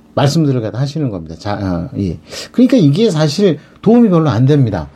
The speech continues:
왜냐하면 늘 말씀을 드리지만 일반고의, 아, 성적은 그 정량적 숫자, 정량적으로 평가되어 있는 숫자만을, 어, 대학에서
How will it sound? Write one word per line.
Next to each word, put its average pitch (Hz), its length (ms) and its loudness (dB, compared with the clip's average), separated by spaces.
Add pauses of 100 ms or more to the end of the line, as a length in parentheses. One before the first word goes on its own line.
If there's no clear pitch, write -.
(280)
왜냐하면 147 640 0
늘 170 120 2
말씀을 156 340 2
드리지만 120 680 0 (540)
일반고의, 208 1700 2 (500)
아, 107 320 -4
성적은 208 800 2 (300)
그 185 320 0 (280)
정량적 196 920 0
숫자, - 460 -6 (380)
정량적으로 175 920 2
평가되어 165 580 2
있는 160 280 2
숫자만을, 185 1600 2 (920)
어, 131 320 0
대학에서 175 640 4